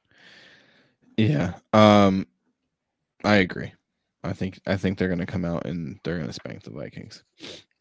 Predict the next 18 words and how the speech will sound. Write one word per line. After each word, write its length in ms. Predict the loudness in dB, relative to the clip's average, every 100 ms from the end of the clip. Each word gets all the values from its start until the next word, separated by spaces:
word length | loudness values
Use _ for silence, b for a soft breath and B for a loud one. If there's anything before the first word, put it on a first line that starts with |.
| _ _ _ _ 0
All 80 |
right. 160 | 0 0 -8 _ _ _ _ _ _ _ _ _ _ _
That's 280 | -2 0 2
it 140 | 2
for 160 | 4 4
us 140 | 4
for 140 | 2 2
this 260 | 2 4
week. 440 | 6 8 6 -2 -18 _ _ _
Um, 560 | -4 -2 -2 -2 -6 -10 _ _ _ _ _ _ _ _ _ _ _ _ _ _ _ _ _ -10 -2
I 80 | 2
mean, 240 | 4 4
good 220 | 2 6
luck 180 | 6 4
to 100 | 0
your 80 | 2
Eagles, 360 | 4 4 2
buddy. 360 | 2 2 4